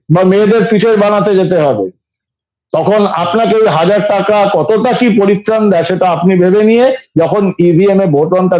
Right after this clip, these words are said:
চাপবেন, সে আপনি কোন দলকে ভোট দেবেন সেটা আপনার ব্যাপার, কিন্তু এই চোরের দল, এই ডাকাতদের যেন না দেয়। তাহলে আপনার সন্তানের স্বপ্ন আপনারা বিক্রি করেই দিয়েছেন হাজার পাঁচশো টাকায়, এবার আপনার সন্তানদের জীবন আপনি নিজেরাই বিপন্ন করে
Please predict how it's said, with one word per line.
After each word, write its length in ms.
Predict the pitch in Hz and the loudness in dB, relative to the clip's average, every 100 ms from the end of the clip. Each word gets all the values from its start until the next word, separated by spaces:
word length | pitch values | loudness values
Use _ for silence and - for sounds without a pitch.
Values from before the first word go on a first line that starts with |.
| 170 | -2
চাপবেন, 380 | 165 160 170 247 240 - | -2 0 0 0 -4 -8
সে 100 | - | -4
আপনি 200 | 254 233 254 | 0 0 0
কোন 220 | 254 294 294 | -2 -2 0
দলকে 280 | 277 254 247 | 0 0 0
ভোট 200 | 208 233 214 | 0 0 0
দেবেন 160 | 220 | 0
সেটা 200 | 196 208 196 | 0 0 -2
আপনার 320 | - 196 175 | -2 -2 0
ব্যাপার, 320 | 143 120 - - _ _ _ _ _ _ - | 0 -4 -10 -20 _ _ _ _ _ _ -4
কিন্তু 240 | 196 190 - - | -2 -2 -2 -2
এই 100 | 269 285 | 0 0
চোরের 440 | - 214 240 294 240 | 0 0 0 0 0
দল, 160 | 214 226 | 0 2
এই 100 | 208 | 2
ডাকাতদের 580 | 170 151 196 208 180 190 | 0 -2 -2 0 0 0
যেন 160 | 156 139 120 | 0 -2 -2
না 140 | 104 95 | -4 -6
দেয়। 140 | - _ | -14 _
তাহলে 300 | 165 180 233 | -2 0 0
আপনার 380 | 226 202 208 226 196 - - - | 0 0 0 0 -2 -6 -14 -6
সন্তানের 600 | 156 175 190 226 240 254 | -2 0 0 -2 -2 -2
স্বপ্ন 320 | 185 240 233 | -4 -2 -2
আপনারা 360 | 226 214 220 226 | -2 -2 -2 0
বিক্রি 320 | 185 202 214 220 | 0 0 -2 0
করেই 300 | 190 262 262 | 0 2 2
দিয়েছেন 360 | 262 247 247 233 | 2 2 0 0
হাজার 280 | 190 220 220 | -2 -2 -2
পাঁচশো 340 | 220 202 233 | -4 -2 -2
টাকায়, 340 | 226 226 254 262 262 - - 165 | -2 0 0 0 -4 -16 -6 -2
এবার 180 | 196 220 | 0 0
আপনার 300 | 202 202 220 | 0 0 -2
সন্তানদের 680 | - 185 180 202 214 208 208 | -2 -2 -2 0 0 0 0
জীবন 300 | 117 175 208 214 | 0 0 2 2
আপনি 240 | 190 - 208 | 0 0 2
নিজেরাই 380 | 180 170 202 214 | 2 2 2 2
বিপন্ন 340 | 175 170 170 156 | 0 0 -2 0
করে 180 | 135 | 0